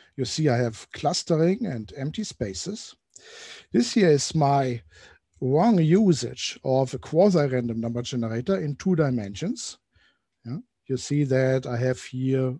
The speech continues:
a structure. Yeah, I'm always below here this line. Yeah, so I'm always above here. And this here is now my Halton sequence, which is,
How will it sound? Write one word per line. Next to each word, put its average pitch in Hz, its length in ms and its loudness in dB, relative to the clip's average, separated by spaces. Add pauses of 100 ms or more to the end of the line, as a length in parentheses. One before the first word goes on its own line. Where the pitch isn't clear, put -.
(160)
a 135 80 -8
structure. - 580 -6
Yeah, 151 200 0
I'm 123 160 -6
always 127 560 -4 (100)
below 123 360 -6
here 123 120 -4
this 117 360 -10 (360)
line. 120 440 -6
Yeah, 113 120 -8
so 127 240 -10
I'm 104 140 -10
always 123 420 -6 (400)
above 107 380 -10
here. 202 260 -2 (840)
And 165 140 0
this 269 220 0
here 160 140 4
is 131 140 -4
now 143 140 2
my 139 140 -2
Halton 185 360 0
sequence, 127 560 -6
which 214 160 0
is, 226 180 -2